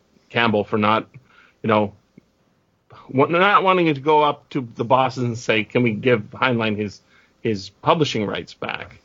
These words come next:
if, if he even didn't lose them. So, uh, one, one of the things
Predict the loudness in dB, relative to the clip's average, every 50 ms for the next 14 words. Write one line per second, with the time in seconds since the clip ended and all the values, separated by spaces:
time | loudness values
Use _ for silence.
0 | _ -4 -2 -2 -4 -4 -6 -6 _ 0 0 0 0 -6 -14 -2 0 2 4 4
1 | 2 2 2 2 2 2 -2 -6 _ _ _ _ _ _ _ 0 2 2 2 2
2 | 4 4 4 4 4 4 2 0 -2 -2 -6 -10 -12 -12 -14 -16 -16 -16 -12 -2
3 | 2 4 4 6 6 6 4 2 0 -6 -10 _ _ _ -6 -4 0 2 2 2
4 | 2 2 0 -4 -4 -4 -6 -8 -6 -2 0 2 2 2 2 2 0 2 2 2
5 | 2 2 0 -6 -14